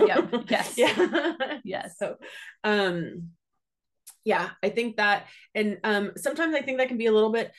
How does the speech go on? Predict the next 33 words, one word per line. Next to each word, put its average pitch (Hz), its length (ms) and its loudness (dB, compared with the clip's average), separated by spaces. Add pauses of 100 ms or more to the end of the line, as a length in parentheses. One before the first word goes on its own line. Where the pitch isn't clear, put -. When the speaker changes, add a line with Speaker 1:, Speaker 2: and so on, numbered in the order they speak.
(220)
Speaker 2:
uh, 180 400 0 (140)
challenging 240 680 0
for 247 140 -2
folks 254 280 -2
if 208 140 -2
you 226 400 0
have, 202 220 0
like, 190 180 2
a, 175 280 6 (340)
uh, 170 480 -4
a 185 80 -2
new 208 400 4
group 202 200 0
of 208 100 -2
people 202 320 -6
or 202 120 6
a 175 80 4
new 202 720 0
team, 226 380 -2
right? 220 380 -2
Like, 185 240 -2
that 185 200 2
you're 190 640 0
trying 185 560 -4
to, 196 420 -4 (360)
uh, 180 420 0 (260)
lead 214 480 -2
in 214 320 4
trying 208 260 0
to 139 80 0
identify 180 580 0
kind 180 220 -8
of 175 140 -8